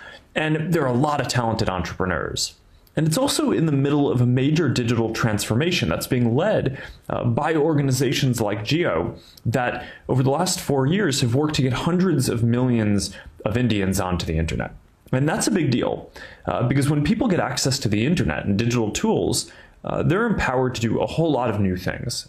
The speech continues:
learning and teaching and finding communities of people they care about, uh, and of course, starting all kinds of new businesses. And this is really important, especially right now, because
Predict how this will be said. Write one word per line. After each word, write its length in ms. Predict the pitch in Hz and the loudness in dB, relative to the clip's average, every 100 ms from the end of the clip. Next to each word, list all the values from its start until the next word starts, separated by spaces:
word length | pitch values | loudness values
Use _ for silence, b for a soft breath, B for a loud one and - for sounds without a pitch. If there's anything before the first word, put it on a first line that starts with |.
| - | -4
learning 480 | 95 117 117 120 | -2 0 2 0
and 320 | 107 69 - B B - | 0 -2 -6 B B -8
teaching 560 | - 127 127 127 120 92 | -2 0 0 0 2 2
and 180 | 64 | 0
finding 400 | - 113 113 110 | -2 -2 0 0
communities 600 | 104 104 117 120 120 113 | 0 0 0 0 0 0
of 80 | 104 | 0
people 260 | - 117 104 | -2 0 0
they 100 | 98 | -2
care 360 | 95 120 117 | -2 -2 0
about, 440 | 120 120 117 117 B B B B - - | 0 0 -2 -4 B B B B -10 -6
uh, 200 | - - | -2 -2
and 300 | - 127 139 | 0 0 0
of 180 | 123 131 | -2 -2
course, 460 | 117 101 - - - | -2 -2 -2 -4 -4
starting 420 | - 120 98 98 | -4 -2 0 0
all 180 | 95 98 | 0 -2
kinds 280 | - 90 90 | -2 -2 -2
of 100 | 90 | -2
new 100 | 90 | -2
businesses. 720 | 87 131 127 - - - - | 0 -2 -2 -4 -6 -4 -2
And 220 | 117 110 B B B _ | 0 -2 B B B _
this 220 | 151 220 | -2 0
is 160 | 311 156 | 0 2
really 240 | 160 175 | 2 2
important, 500 | 165 131 147 156 143 | 2 0 0 0 0
especially 640 | - - - 147 - 202 147 | 0 -2 -2 -2 0 0 0
right 260 | 120 101 | 0 -2
now, 320 | 85 50 50 - - _ | -4 -4 -6 -10 -20 _
because 460 | 123 147 147 - | -2 0 0 -2